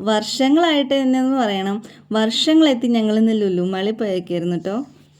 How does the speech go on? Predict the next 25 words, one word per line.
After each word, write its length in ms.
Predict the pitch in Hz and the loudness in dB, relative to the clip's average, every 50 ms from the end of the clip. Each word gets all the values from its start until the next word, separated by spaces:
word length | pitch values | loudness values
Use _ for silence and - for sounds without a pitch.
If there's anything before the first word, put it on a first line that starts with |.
| _ _ _ _ _ _ _ _ _ _ _ _ 208 | _ _ _ _ _ _ _ _ _ _ _ _ -2
ലുലുവിലേക്കായിട്ട് 840 | 220 220 202 196 208 208 208 214 240 277 285 339 320 311 285 311 294 311 | 0 0 2 2 2 2 2 2 0 0 2 2 2 2 2 2 0 2
പോയതല്ല 360 | 294 277 240 233 226 208 202 196 | 2 2 2 2 2 2 0 0
ട്ടോ, 100 | 202 208 208 208 | -2 -2 -2 -2
നമ്മൾ 220 | 208 208 208 220 262 330 | -2 -2 0 0 2 0
എറണാകുളത്ത് 420 | 330 311 302 269 262 254 240 262 262 | 0 0 0 0 0 0 0 0 0
ഒരു 60 | 262 247 | 0 0
ആവശ്യത്തിന് 440 | 226 208 220 220 226 202 240 262 269 262 | 0 -2 -2 -4 -4 -4 -2 0 0 2
പോയപ്പോൾ 320 | 247 233 214 208 - 240 233 226 214 | 0 0 -2 -2 -2 -2 -2 0 0
ആ 20 | 226 247 | 0 0
വഴി 160 | 320 320 302 262 | 0 0 2 2
കയറിയതാണേ. 500 | 262 233 196 185 170 175 175 170 180 233 294 - - _ _ _ _ _ _ _ _ _ _ - 262 | 0 0 0 -2 -2 -2 -2 -2 -4 -4 -6 -8 -12 _ _ _ _ _ _ _ _ _ _ -4 -2
കാശിക്ക് 340 | 254 262 262 320 294 339 339 | -2 -2 -2 0 0 0 2
ഒരു 80 | 359 339 302 269 | 2 2 0 0
ആറ് 160 | 262 277 294 359 | 0 0 0 0
മാസം 340 | 320 311 311 - 294 277 269 | 0 0 0 0 0 0 0
ഉള്ളപ്പോഴാണ് 520 | 247 233 226 220 208 202 190 190 185 190 185 | 0 0 -2 0 -2 -2 0 -2 -2 -2 -2
നമ്മളോട് 320 | 185 185 185 185 185 180 190 196 | -2 -2 -2 -2 -2 -2 -2 -2
ലാസ്റ്റ് 340 | 190 180 190 196 - - 208 202 | -2 -2 -4 -4 -2 -2 0 0
വന്നത്. 260 | 190 190 185 180 208 285 370 - - - - - - 190 | 0 -2 -2 -2 -2 -2 -4 -6 -10 -20 -12 -6 -4 -2
അവനിപ്പോൾ 340 | 190 196 226 226 277 277 262 | -2 0 0 0 0 0 0
അഞ്ച് 200 | 240 240 233 277 311 294 | 2 0 0 2 2 2
വയസ്സായി. 440 | 240 226 233 - - 180 175 160 - - _ _ _ _ _ _ _ _ _ | 2 0 0 -2 -2 -2 -2 -2 -4 -8 _ _ _ _ _ _ _ _ _
അത്രയും 320 | _ - 254 269 302 339 349 330 | _ 2 4 4 4 4 2 2
വർഷങ്ങളുടെ 540 | 320 320 - 277 254 254 254 247 262 269 226 254 | 0 2 0 0 2 2 2 2 2 2 2 2
ഗ്യാപ്പ് 280 | 233 208 214 208 - | 2 2 0 0 0